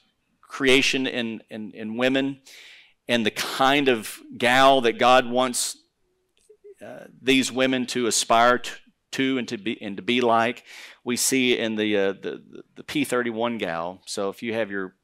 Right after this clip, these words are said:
Bible, you can open in Proverbs thirty-one. I've got one passage I'm gonna point out that I don't have a PowerPoint for. But in Proverbs thirty-one, we have, uh, the, the, the extolling of an excellent wife.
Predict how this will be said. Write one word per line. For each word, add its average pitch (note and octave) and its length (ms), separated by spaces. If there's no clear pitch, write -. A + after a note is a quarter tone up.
Bible, G#2 300
you G2 60
can G#2 120
open G#2+ 160
in F#2 60
Proverbs G2+ 360
thirty-one. G2+ 480
I've F#2+ 80
got - 160
one A#2+ 180
passage A2+ 440
I'm G2+ 60
gonna F#2+ 120
point A2 300
out G#2 160
that G2 100
I F#2+ 60
don't G2+ 220
have A2 140
a F#2 60
PowerPoint G2+ 640
for. F#2 360
But A#2+ 120
in A2+ 80
Proverbs D#3+ 540
thirty-one, A2+ 760
we C3 220
have, C3 460
uh, G2+ 280
the, A#2+ 320
the, F#2 360
the A2 80
extolling C#3 680
of A2 140
an A2+ 100
excellent A2+ 480
wife. F#2+ 580